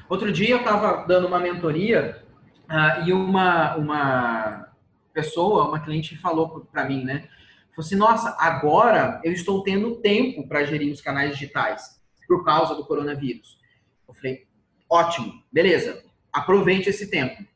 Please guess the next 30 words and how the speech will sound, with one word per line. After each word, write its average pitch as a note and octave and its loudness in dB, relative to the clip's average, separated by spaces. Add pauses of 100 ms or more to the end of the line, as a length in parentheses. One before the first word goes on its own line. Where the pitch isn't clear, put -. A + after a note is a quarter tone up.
(560)
Mas E3+ 2
você, F3+ -4
se G3 -6
você F3+ -4
não E4 0
entender G3+ -2
que E3+ 2
esse F#3+ -2
negócio C#3+ -2
faz C#3+ -6
parte - 2
do - -12
seu C#3+ -12
negócio, B2+ -4
se - -18
você A3 -8
não C#4 -4
entender F#3 -4
que D#3+ -8
o D#3 -6
digital C#3+ -4
tem G#3+ -4
que G#3 -8
entrar F3 -2
na C4+ -4
sua - -4
rotina F3+ -4 (520)
de D#3+ -4
maneira F3 -2
inegociável, E3+ 0